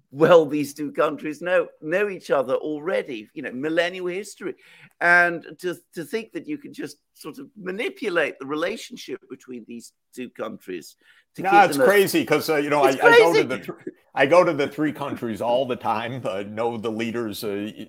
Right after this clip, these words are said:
Speaker 2: uh, in all three.
Speaker 1: Mm.
Speaker 2: If they would get together, my God, the powerhouse of China, Japan, and Korea,
Speaker 1: Mm.
Speaker 2: technologically, economically, financially, unbelievable.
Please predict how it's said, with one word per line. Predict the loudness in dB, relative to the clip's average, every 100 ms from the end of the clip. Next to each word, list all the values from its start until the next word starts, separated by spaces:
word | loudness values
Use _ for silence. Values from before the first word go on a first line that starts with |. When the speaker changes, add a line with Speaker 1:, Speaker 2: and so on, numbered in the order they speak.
| -10
Speaker 2:
uh, | -8 -6 -8 -6
in | -6
all | -4 -4 -4
three. | -6 -6 -4 -4
Speaker 1:
Mm. | -8 -16 _ _ _
Speaker 2:
If | 2 2
they | 2 2
would | 2 -2 -2 -2
get | -2 0
together, | -2 0 0 2 2
my | 0 -4 -6 -8 -6
God, | -2 0 0 -4
the |
powerhouse | -6 0 2 4 2 0 -2 -4 -6
of | -4 -4 -4
China, | -2 0 0 -4
Japan, | -4 -6 -6 -6 -6
and | -10
Korea, | -10 -6 -4 -4 -4
Speaker 1:
Mm. |
Speaker 2:
technologically, | -4 -4 -4 -2 0 -2 -6 -8 -8 -4
economically, | -2 -2 -2 -4 -6 -8 -10 -10
financially, | -10 -8 -6 -8 -8 -14 -16 _ -6
unbelievable. | -6 -6 -10 -10 -4 -2 0 -2 -4 -8 -10 -12